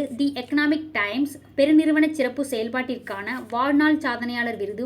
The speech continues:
வழங்கியது. இந்திய வணிக அமைப்புகளின்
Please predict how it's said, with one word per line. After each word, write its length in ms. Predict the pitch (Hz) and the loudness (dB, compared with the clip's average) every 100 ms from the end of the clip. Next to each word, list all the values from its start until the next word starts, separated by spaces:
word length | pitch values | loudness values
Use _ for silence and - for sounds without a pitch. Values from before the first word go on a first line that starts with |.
| 233 | -4
வழங்கியது. 600 | 208 220 220 190 185 220 - - - - - - | -4 -6 -6 -8 -4 -6 -6 -14 -20 -20 -16 -2
இந்திய 320 | 285 311 359 311 | 0 4 4 4
வணிக 280 | 247 254 269 | 2 0 -2
அமைப்புகளின் 640 | 220 220 233 208 233 | -4 -8 -6 -4 -2